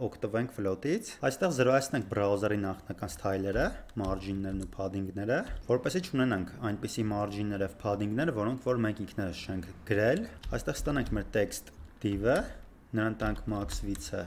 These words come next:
սկզբնական ութ հարյուր պիքսել, հետո ստանանք text div-ի մեջ գտնվող cover-ը, այսինքն այս նկարը, և նրան տանք float, գրվում է այսպես, float left կամ right։ Եթե տանք float left, տեսանք, որ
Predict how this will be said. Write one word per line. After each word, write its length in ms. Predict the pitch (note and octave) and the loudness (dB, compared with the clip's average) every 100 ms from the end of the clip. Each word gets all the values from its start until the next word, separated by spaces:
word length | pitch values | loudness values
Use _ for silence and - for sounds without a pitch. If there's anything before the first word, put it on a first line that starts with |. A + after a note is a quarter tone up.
| - | -8
սկզբնական 600 | - G2+ G#2 F#2 G2+ G2 A2+ A2 | -12 -6 -6 -4 -4 -4 -4 -8
ութ 120 | - | -4
հարյուր 220 | G2 F#2+ - | -2 -4 -6
պիքսել, 460 | - - D3+ A3+ A3+ - | -10 -2 0 0 -2 -6
հետո 160 | B2 F3+ | 0 0
ստանանք 380 | - A#2 D#3+ E3+ | 0 2 2 2
text 300 | B2 A#2+ - A#2 | 2 2 0 -2
div-ի 200 | G#2+ A2 | 0 2
մեջ 140 | A2+ - | 0 -2
գտնվող 560 | A#2+ A2+ A2+ D3 G3+ - - | -2 0 0 2 0 -6 -2
cover-ը, 400 | G#2+ G2 G2 D#3+ D3 | 0 4 4 2 0
այսինքն 240 | - G2+ | -4 -4
այս 120 | F#2+ G2+ | -4 -6
նկարը, 320 | F2+ F#2+ G#2+ F#3+ - - - | -2 0 2 0 -4 -14 -4
և 200 | D3 G#3+ B2 | -2 0 0
նրան 220 | C#3 F#3+ | 0 0
տանք 240 | B2+ D3+ F3 - - - | 2 0 -2 -8 -12 -4
float, 420 | A2 A#2+ - - - - - - - - | 2 2 2 -4 -14 -20 -20 -20 -8 -4
գրվում 260 | G2+ A2+ | -2 -2
է 60 | G#2+ G2+ | -2 -4
այսպես, 400 | - C#3+ F#3 - | -4 -4 -4 -6
float 340 | A2 A2 F3 - - - - - - - - - | -4 -2 -2 -6 -14 -14 -18 -20 -20 -20 -10 0
left 420 | A2 F3+ - - | 2 2 -2 -6
կամ 180 | B2 C#3+ C3+ A#2+ | -2 -2 -2 -2
right։ 420 | G#2+ F#2 D#2+ - | 0 -2 -2 -6
Եթե 180 | - - | -6 -4
տանք 200 | C3 - | -4 -2
float 240 | C3 C3 B2 | -2 -2 -2
left, 440 | C#3 A3 - - - | -2 -2 -4 -6 -2
տեսանք, 360 | A#2+ F#3+ G#3+ B2+ | 0 0 0 2
որ 200 | B2 | 2